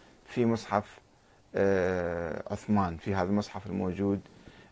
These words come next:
بين أيدينا اليوم، وهو هذا المصحف. آه،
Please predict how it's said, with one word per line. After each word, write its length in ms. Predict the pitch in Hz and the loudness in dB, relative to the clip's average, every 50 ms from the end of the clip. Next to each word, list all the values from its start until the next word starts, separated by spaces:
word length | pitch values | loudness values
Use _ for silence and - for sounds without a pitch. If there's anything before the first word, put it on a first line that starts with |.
| - - - | -20 -16 -2
بين 280 | - 107 107 107 107 101 | 4 4 6 6 6 4
أيدينا 800 | 87 - - 95 95 98 101 104 104 101 101 98 98 101 92 - - | 4 2 0 0 0 0 2 2 4 4 4 2 2 0 0 -2 -2
اليوم، 560 | 90 90 90 95 101 107 117 123 131 131 113 | -4 -2 0 0 0 0 0 -2 -4 -6 -6
وهو 240 | 107 101 95 87 92 | -4 -2 -2 -2 -2
هذا 220 | 92 92 78 87 | -2 -2 -4 -4
المصحف. 560 | 87 90 98 104 - - - 147 160 - - - - - - - - - - - - - - _ - - | -4 -6 -6 -8 -10 -6 -6 -6 -6 -6 -10 -20 -20 -20 -20 -20 -20 -20 -20 -20 -20 -20 -20 _ -4 2
آه، 440 | - 113 113 113 113 110 - - | 4 4 6 6 6 4 2 0